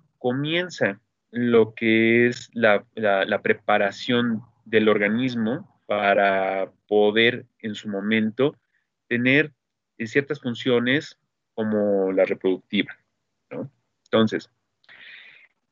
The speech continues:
cuando llega este, este, em, momento ya del nacimiento, pues bueno, primero que nada,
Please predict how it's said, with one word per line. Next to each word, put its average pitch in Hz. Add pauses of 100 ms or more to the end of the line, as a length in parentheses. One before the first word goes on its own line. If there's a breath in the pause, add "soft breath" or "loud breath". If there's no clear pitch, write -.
(280)
cuando 117
llega 143
este, 135
este, 139 (520)
em, 107 (320)
momento 120
ya 117
del 113
nacimiento, 110 (460 loud breath)
pues 143
bueno, 294
primero 165
que 143
nada, 147